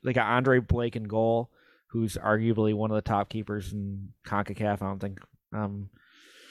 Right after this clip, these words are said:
talking out of school for saying that.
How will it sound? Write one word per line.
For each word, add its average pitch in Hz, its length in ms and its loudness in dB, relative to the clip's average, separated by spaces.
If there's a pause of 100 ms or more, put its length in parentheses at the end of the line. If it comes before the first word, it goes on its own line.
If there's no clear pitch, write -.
(720)
talking 120 320 2
out 107 160 2
of 101 80 2
school 113 420 2
for 104 560 0 (800)
saying 110 360 2
that. 110 280 2